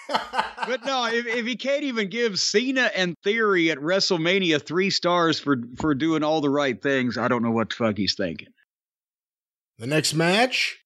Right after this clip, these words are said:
Speaker 1: the men's four-way showcase tag team match. <clears throat> Three and three-quarter stars.
Speaker 2: What?
Speaker 1: Now, you didn't watch that match, to be
Speaker 2: I didn't
Speaker 1: fair.
Speaker 2: watch it, but, uh,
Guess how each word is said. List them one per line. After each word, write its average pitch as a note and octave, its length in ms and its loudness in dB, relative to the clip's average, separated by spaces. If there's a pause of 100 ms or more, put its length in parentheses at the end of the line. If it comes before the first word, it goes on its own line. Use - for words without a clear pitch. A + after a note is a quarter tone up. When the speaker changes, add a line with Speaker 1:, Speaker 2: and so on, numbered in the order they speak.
(240)
Speaker 1:
the D#3+ 180 2
men's G#3+ 540 0
four-way A3 920 0
showcase A#3 680 -2
tag G#3 320 2
team C3 260 -4
match. G#2+ 520 -6 (200)
<clears throat> - 60 -4 (760)
Three C4 760 2 (180)
and D3 180 -6
three-quarter F#3+ 640 2
stars. - 760 -6 (320)
Speaker 2:
What? F4+ 600 0 (240)
Speaker 1:
Now, C#3 80 -6
you A3 180 2
didn't C#4 180 0
watch G#3+ 280 0
that B2 160 -2
match, G#2 320 -8
to F#2+ 60 -14
be - 40 -2
Speaker 2:
I C#4+ 160 2
didn't E4 200 4
Speaker 1:
fair. C4+ 60 -2
Speaker 2:
watch D4+ 260 2
it, D4+ 180 0
but, B3+ 220 0
uh, A3 80 2